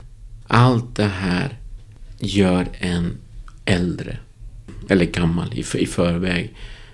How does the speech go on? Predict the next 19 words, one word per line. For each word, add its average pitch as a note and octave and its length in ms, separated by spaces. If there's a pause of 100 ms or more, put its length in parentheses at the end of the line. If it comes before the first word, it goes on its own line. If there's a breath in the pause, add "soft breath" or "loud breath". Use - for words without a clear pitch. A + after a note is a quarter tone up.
(100)
Men G#2 220
om G2 120
vi A2 140
däremot G#2 560
tänker: G2 260
"Ja, G#2 80
men C3 100
det C#3 60
finns C#3 400
ju - 40
problem - 520
i F#2+ 60
världen. G2 440
Jag, - 260
och G#2+ 100
jag G#2 120
kommer A2 220
möta G#2 440
problem." - 280